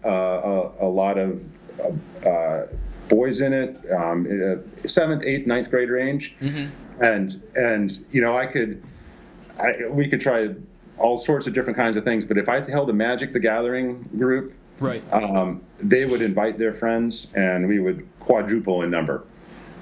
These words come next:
Speaker 1: Um, and so, you know, it was a really interesting opportunity. And, and, uh, one of the incredible things about gaming from a ministry point of perspective is, um, and, I, and I'll talk a little bit about this when I was a college chaplain,
Speaker 2: Hmm.
Speaker 1: um,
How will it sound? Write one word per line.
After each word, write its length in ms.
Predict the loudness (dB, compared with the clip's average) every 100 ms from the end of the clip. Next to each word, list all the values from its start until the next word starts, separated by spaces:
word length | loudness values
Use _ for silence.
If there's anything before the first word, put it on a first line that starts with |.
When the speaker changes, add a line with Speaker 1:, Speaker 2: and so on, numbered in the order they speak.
| 2
Speaker 1:
Um, 340 | 2 2 0
and 120 | 0
so, 120 | 2 2
you 80 |
know, 60 | 2
it 40 |
was 100 | 0
a 80 | 0
really 260 | 2 2 0 -2
interesting 340 | -2 0 0 2
opportunity. 720 | 2 0 2 2 2 2 0
And, 180 | 0 0 0
and, 160 | 0
uh, 40 | 0
one 420 | -2 -2 2 2
of 40 | 2
the 180 | -2 -4 -12 -20 -16
incredible 280 | 0 2 2
things 200 | 0 -2
about 220 | 0 0 2
gaming 340 | 0 2 0
from 120 | 0 0
a 40 |
ministry 400 | 2 2 2 -2
point 240 | -2 0 0
of 200 | -4 -6
perspective 560 | -4 0 0 0 -2 -2
is, 420 | 0 0 -2 -6 -10 -20 -20 -18 -4 0
um, 260 | 2 2
and, 80 | 2
I, 60 | 2
and 100 | 0
I'll 80 | 0
talk 180 | 0
a 40 | 0
little 140 | 2
bit 120 | 0
about 240 | 0 0 0
this 160 | -4
when 260 | -4 -2 0
I 40 | 0
was 100 | -2
a 40 |
college 360 | 0 2 2 -2
chaplain, 420 | -2 -2 -2 -4 -4
Speaker 2:
Hmm. 380 | -6 -4 -4 0
Speaker 1:
um, 420 | 2 0 -2 -4